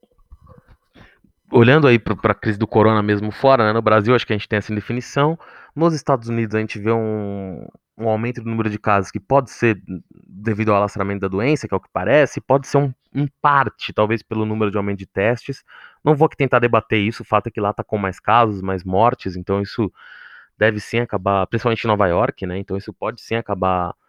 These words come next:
levando a uma quarentena maior nos Estados Unidos, ou uma demora maior pra, pra de-, pra volta da atividade econômica. E quando eu digo quarentena maior, eu não tô falando nem de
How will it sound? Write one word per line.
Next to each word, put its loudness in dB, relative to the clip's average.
levando 2
a 4
uma 2
quarentena 0
maior 2
nos -4
Estados -2
Unidos, 0
ou 4
uma 0
demora 0
maior 2
pra, 0
pra -8
de-, -4
pra -2
volta -2
da -10
atividade -4
econômica. -4
E -10
quando -4
eu -8
digo -4
quarentena 2
maior, 2
eu -6
não -4
tô -4
falando 0
nem 0
de 0